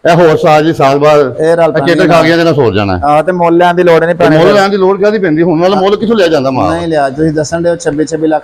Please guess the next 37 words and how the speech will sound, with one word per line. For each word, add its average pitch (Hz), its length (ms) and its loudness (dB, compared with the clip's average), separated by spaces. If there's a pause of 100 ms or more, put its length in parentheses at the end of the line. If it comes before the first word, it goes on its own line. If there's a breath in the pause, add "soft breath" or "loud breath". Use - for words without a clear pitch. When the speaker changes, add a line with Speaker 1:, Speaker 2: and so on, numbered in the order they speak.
Speaker 2:
ਮੰਗਣ 143 300 -2
ਡਏ, 147 100 0
Speaker 1:
ਹਾਂਜੀ। 117 360 0 (420)
Speaker 2:
ਪੰਦਰਾਂ, 151 260 -2
ਪੰਦਰਾਂ 147 220 -2
ਲੱਖ 143 220 -4
ਇੱਕ 139 140 -8
ਇੱਕ 156 80 -2
Speaker 1:
ਸਾਡੀ 147 160 0
ਜਿਹੜੀ 180 180 2
ਪਸੰਦ 156 320 -2
ਦਾ 190 60 0
ਮਾਲ 160 280 2
ਹੈ 175 60 0
ਨਾ, 190 280 0 (600)
ਸਾਡੀ 131 180 0
ਜਿਹੜੀ 151 160 2
ਪਸੰਦ 131 360 0
ਹੈ, 95 240 0 (100)
Speaker 2:
ਹਾਂਜੀ। 135 260 -2 (180)
Speaker 1:
ਉਹ 233 100 2
ਬੜੇ 190 200 0
ਪੈਸਿਆਂ 160 280 0
ਨਾਲ 160 100 -2
ਲੱਭਦਾ। 160 240 -2
Speaker 2:
ਉਹ 160 120 2
Speaker 1:
ਅਸੀਂ 190 140 2
ਅੱਗੇ 185 200 0
ਵੀ 202 60 4
ਇੱਕ 175 120 0
ਇੱਕ 180 120 -2
ਕਰਕੇ 175 260 -2
ਚੁਣ 175 240 -2
ਚੁਣ 175 160 -4
ਕੇ 185 60 -2
ਲਿਆਂਦੀਆਂ 127 400 -2
ਨੇ। 117 160 -6